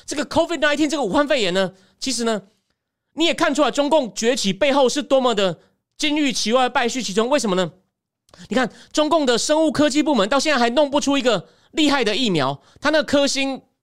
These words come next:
就根本就像生理食盐水嘛，哦。然后呢，现在呢，他之前是用强力封城，他们本来就没有人权嘛，所以你要这样子罔顾人命的封城，其实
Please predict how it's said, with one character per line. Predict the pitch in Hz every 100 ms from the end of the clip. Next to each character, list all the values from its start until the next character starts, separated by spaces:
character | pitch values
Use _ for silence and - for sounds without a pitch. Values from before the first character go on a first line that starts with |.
| _
就 | -
根 | 415
本 | 294
就 | 254
像 | 320
生 | - 302
理 | 269
食 | 185 - 247
盐 | 262
水 | 254 196 147
嘛， | 139 127 _ _ -
哦。 | 226 156 - _ _ -
然 | 262
后 |
呢， | 302 226 - _ _ _
现 | - 349
在 | 294 302
呢， | 240 214 175 _ _ _ _ _ _ _ _
他 | 320
之 | 320 - 330
前 | 277
是 | 240
用 | 311
强 | 294 220 262
力 | 302
封 | 262 262
城， | 226
他 | 311
们 | 370 370
本 | 180
来 |
就 | 226
没 | 339
有 | 254
人 | 175 233
权 | - 170
嘛， | 180
所 | 220
以 | 247 - -
你 | -
要 | 285
这 | 320 330
样 |
子 | 247 247 -
罔 | 247 220 208
顾 | 330 247
人 | 240
命 | 320
的 |
封 | 262 277 294
城， | 220
其 | 180 262
实 | 269